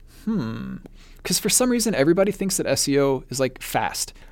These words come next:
People that don't know anything about S E O think that if they hire you, you're just gonna log into their website and you're gonna, like, make a couple changes and you're gonna, like, click a,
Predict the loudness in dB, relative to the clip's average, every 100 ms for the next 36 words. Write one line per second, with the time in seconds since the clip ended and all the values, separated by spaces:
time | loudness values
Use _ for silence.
0 | -2 2 6 8 8 6 4 0 2 2
1 | 4 2 2 2 0 0 2 2 2 -2
2 | 2 2 4 4 2 -2 -4 -8 0 4
3 | 4 4 2 6 8 6 4 0 2 4
4 | 4 4 2 2 -2 0 2 2 0 0
5 | 2 2 -2 -4 -2 -2 -2 -2 -2 -2
6 | -4 -10 -4 0 2 4 6 6 6 4
7 | 0 4 6 6